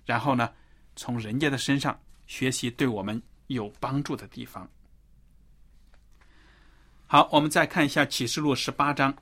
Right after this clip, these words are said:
一到二节。此后，我看见另有一位有大权柄的天使从天降下，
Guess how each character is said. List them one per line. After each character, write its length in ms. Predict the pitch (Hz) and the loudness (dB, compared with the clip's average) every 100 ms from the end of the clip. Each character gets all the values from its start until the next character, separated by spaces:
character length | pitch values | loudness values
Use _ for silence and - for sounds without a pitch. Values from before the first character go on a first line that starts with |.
| - | -10
一 180 | - 160 | -4 0
到 120 | 131 | 0
二 240 | - 175 120 | 0 -2 -2
节。 260 | - 101 - - - - - - - - - - - - - - - - - - - - _ - - - - - | -10 -12 -18 -20 -20 -20 -20 -20 -20 -20 -20 -20 -20 -20 -20 -20 -20 -20 -20 -20 -20 -20 _ -20 -20 -20 -20 -6
此 160 | - 147 | -2 2
后， 320 | 165 147 - | 2 0 -2
我 160 | 143 135 | 0 0
看 200 | - 160 | 2 2
见 240 | 143 143 | 2 2
另 160 | 233 233 | 2 4
有 140 | 151 | 4
一 140 | 123 135 | 4 2
位 180 | 156 131 | 2 2
有 160 | 120 | 0
大 320 | - 262 147 | 0 -2 -2
权 260 | 123 131 151 | -6 -4 -2
柄 160 | 135 117 | -2 -4
的 120 | 107 | -6
天 320 | - 147 147 | -2 0 0
使 240 | - 110 | -2 -6
从 340 | - - 127 170 | -8 -8 -4 -4
天 320 | - 196 185 | -4 -2 -2
降 220 | 190 120 | -2 -4
下， 200 | - - | -6 -10